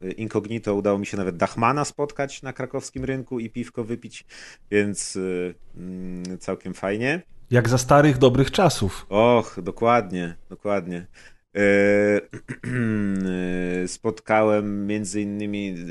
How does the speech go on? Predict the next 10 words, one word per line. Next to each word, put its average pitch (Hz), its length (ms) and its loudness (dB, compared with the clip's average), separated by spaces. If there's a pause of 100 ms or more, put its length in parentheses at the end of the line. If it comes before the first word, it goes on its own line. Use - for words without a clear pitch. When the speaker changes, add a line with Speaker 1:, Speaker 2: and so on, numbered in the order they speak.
(140)
Speaker 1:
na 107 100 -4
początku - 360 -4
na 117 80 -4
przykład, - 380 -4
e, 104 160 0
był 104 260 0
w 95 80 -8
ogóle, 104 640 0
e, - 40 -8 (580)
mm, 92 1040 -10